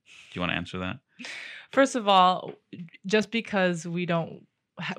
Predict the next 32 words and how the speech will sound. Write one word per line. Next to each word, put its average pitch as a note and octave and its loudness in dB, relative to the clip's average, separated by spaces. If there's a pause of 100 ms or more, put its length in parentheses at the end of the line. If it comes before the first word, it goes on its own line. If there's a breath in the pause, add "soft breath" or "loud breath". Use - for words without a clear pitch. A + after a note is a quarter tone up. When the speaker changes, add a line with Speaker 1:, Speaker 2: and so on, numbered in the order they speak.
(100)
Speaker 2:
because G#3+ 0
we F#3+ 0
don't F3+ 0
wear F3 0
masks, D#3+ -4
are E3 0
we D#3 -6
conspiracy F3 -8
theorists? G#3 -10 (280 loud breath)
Speaker 1:
Uh, - -10 (140)
yeah, - 0
I F#2+ -4
Speaker 2:
Is F2+ -8
Speaker 1:
think G2 -4
so. - -14 (220)
Speaker 2:
Okay. F3+ -2 (520 loud breath)
Speaker 1:
But - 0
Speaker 2:
Anyway, F#3 2 (420 loud breath)
Speaker 1:
<laughs> C3+ 0
Speaker 2:
um, G#3+ 6 (220)
the G3 -2
reason A3 2
is F3+ -2
because E3+ 0 (160)
that F3 -4 (160)
the E3+ -10
science F#3+ 0
has E3 -4
shown D#3+ -2
that D#3 -4
it F3+ -8
has D#3+ -4